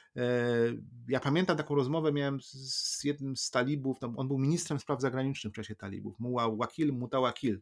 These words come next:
piękne nazwisko miał. I spotkałem się z nim w jego domu pod Kabulem, e, i pamiętam go, zapytałem go takie proste pytanie: "No to jak wy sobie wyobrażacie?" On, on był takim, znaczy on siedział w Guantanamo, w więzieniu, później został zwolniony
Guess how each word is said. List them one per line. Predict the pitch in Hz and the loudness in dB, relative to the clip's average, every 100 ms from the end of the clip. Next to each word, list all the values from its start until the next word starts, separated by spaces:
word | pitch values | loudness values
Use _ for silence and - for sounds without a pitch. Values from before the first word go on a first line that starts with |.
| - | -6
piękne | 120 110 110 | -6 -6 -4
nazwisko | 104 101 98 - 101 | -4 -6 -12 -14 -16
miał. | 101 139 _ - - - - - | -16 -18 _ -20 -20 -20 -20 -6
I | 123 127 | -4 -4
spotkałem | - 135 - 156 151 | -6 -6 2 2 2
się | 147 | 0
z | 135 | -2
nim | 139 127 | -4 -4
w | |
jego | 127 123 123 | -2 2 4
domu | 143 139 | 4 2
pod | - 127 | -2 -6
Kabulem, | 127 113 117 117 156 202 _ _ _ _ - | -4 0 2 2 -2 -6 _ _ _ _ -6
e, | 120 117 | -4 -4
i | |
pamiętam | - 175 180 160 | 0 0 2 -2
go, | 165 120 | -2 0
zapytałem | 165 175 190 185 | 0 2 2 2
go | 175 | 0
takie | 175 170 | -2 -4
proste | - - 175 | -6 -8 -6
pytanie: | 175 165 | -2 -2
"No | 135 | -2
to | 147 | 2
jak | 165 202 | 4 4
wy | 196 | 2
sobie | - 180 175 | 2 4 4
wyobrażacie?" | 156 151 151 135 147 127 131 | 4 4 4 4 4 2 0
On, | 175 - | -2 2
on | 190 | 4
był | 185 | 6
takim, | 180 175 165 | 4 2 -2
znaczy | 151 151 147 | 0 -2 0
on | 143 127 | 0 0
siedział | - 139 131 | 0 4 4
w | 117 | 2
Guantanamo, | 127 127 156 175 170 151 | -2 -2 0 2 2 0
w | 135 | 0
więzieniu, | 147 143 143 147 135 | 0 2 2 2 2
później | - 120 117 | -4 -8 -8
został | - 123 | -8 -6
zwolniony | 143 160 175 175 151 139 | -2 -2 2 2 2 0